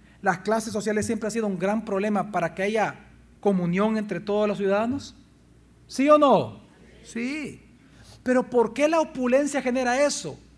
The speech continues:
Ah, por la arrogancia, porque el que, el que es opulento necesariamente menosprecia al que no tiene.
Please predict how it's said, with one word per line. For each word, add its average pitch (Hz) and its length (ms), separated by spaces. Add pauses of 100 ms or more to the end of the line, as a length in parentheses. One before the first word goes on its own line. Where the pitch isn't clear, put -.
(180)
Ah, 190 220
por 185 120
la 160 100
arrogancia, 156 680
porque 156 480 (260)
el 180 240
que, 165 460
el 180 180
que 190 160
es 226 180
opulento 233 800 (300)
necesariamente 226 800
menosprecia 220 520
al 202 60
que 190 100
no 190 140
tiene. 208 460